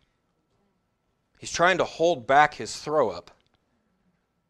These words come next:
Brothers and sisters, I don't know about you, but I don't want to be Jesus' vomit. Which means we have to stay needy.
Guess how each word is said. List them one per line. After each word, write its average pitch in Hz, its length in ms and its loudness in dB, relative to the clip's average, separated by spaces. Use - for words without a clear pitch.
Brothers 165 220 0
and 143 80 -10
sisters, 143 340 -4
I 139 100 4
don't 151 140 2
know 147 100 2
about 139 220 0
you, 131 200 -6
but 113 140 -6
I 127 140 -2
don't 135 240 -2
want 127 240 -6
to 127 60 -14
be 123 180 -10
Jesus' 123 360 -10
vomit. 113 380 -12
Which 123 220 -12
means 156 260 -4
we 147 160 -2
have 151 300 -2
to 147 100 -6
stay 147 300 0
needy. 143 560 -6